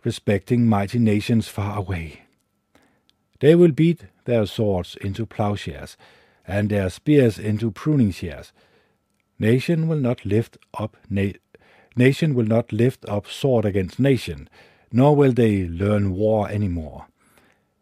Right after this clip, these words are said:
They will sit each under his own wine, and under his fig tree, and no one will make them afraid. For the mouth of Jehovah of armies has spoken.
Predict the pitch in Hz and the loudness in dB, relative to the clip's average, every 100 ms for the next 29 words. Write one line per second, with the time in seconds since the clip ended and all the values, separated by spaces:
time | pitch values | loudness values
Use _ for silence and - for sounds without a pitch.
0 | _ _ 123 175 185 156 143 135 - 147 | _ _ 4 6 4 2 -2 -2 -2 -4
1 | - - - 101 104 110 98 82 _ _ | -6 -14 -6 -4 -2 -2 -2 -6 _ _
2 | - 101 - 104 123 104 80 87 117 90 | -8 -8 -6 -4 -2 -2 -4 -2 -2 -2
3 | 95 98 - - - 143 123 135 151 110 | -4 -6 -12 -20 -4 -2 2 2 2 0
4 | 120 - - 120 - - 76 73 - _ | -2 -4 -4 -4 -4 -12 -12 -12 -20 _
5 | _ _ _ _ - 107 120 127 120 120 | _ _ _ _ -4 2 4 6 4 4
6 | 107 92 95 101 - 95 90 104 - 98 | 2 0 -2 -4 -6 -8 -8 -12 -10 -10
7 | 82 87 - _ _ _ _ _ _ _ | -12 -14 -20 _ _ _ _ _ _ _
8 | _ _ _ _ _ _ _ _ _ _ | _ _ _ _ _ _ _ _ _ _
9 | 147 147 135 131 160 - 147 135 151 104 | 2 4 6 4 2 -2 -4 0 0 2
10 | 104 98 113 101 104 101 113 110 95 - | 0 2 0 0 -4 0 2 2 -2 -6
11 | 95 - 107 92 85 | -10 -4 -2 -2 -10